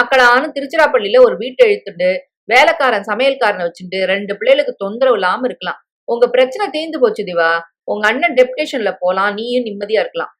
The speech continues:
இது சுதாகருக்கு தெரியுமா மாமா? நான் இன்னும் எழுதல.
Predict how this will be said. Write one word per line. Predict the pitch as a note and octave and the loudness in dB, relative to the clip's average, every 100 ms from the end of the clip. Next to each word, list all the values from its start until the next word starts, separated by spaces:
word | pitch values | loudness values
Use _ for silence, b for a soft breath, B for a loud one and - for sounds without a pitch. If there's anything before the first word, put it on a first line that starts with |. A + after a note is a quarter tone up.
| _ _ | _ _
இது | G3+ G3 G3+ F#3+ F3+ | -8 0 0 0 -6
சுதாகருக்கு | - F3 G#3 B3+ C#4+ C#4 | -12 -4 -2 0 -4 -4
தெரியுமா | C#4 C#4 C#4 | -2 -2 -2
மாமா? | C#4 A#3+ A#3 C4 - _ _ _ | -4 -2 -4 -6 -8 _ _ _
நான் | F3+ G3+ A#3 | 0 2 0
இன்னும் | G#3+ B3+ | -2 -4
எழுதல. | B3+ F3+ A#3 A#3 | -4 -2 0 0